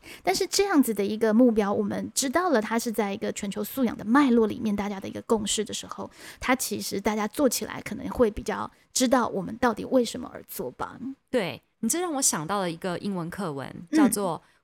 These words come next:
Speaker 2: When in Bulgaria, do what Bulgarians do。
Speaker 1: 嗯哼。
Speaker 2: Bulgaria 就是保加利亚。
Speaker 1: 是。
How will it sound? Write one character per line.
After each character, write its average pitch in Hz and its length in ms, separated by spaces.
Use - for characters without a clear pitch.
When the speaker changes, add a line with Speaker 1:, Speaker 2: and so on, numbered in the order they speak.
Speaker 2:
When 208 340
in 196 200
Bulgaria, 185 920
do 220 480
what 190 220
Bulgarians 180 920
do。 247 280
Speaker 1:
嗯 196 320
哼。 254 80
Speaker 2:
Bulgaria 269 680
就 196 120
是 214 100
保 143 220
加 160 240
利 160 160
亚。 - 180
Speaker 1:
是。 - 280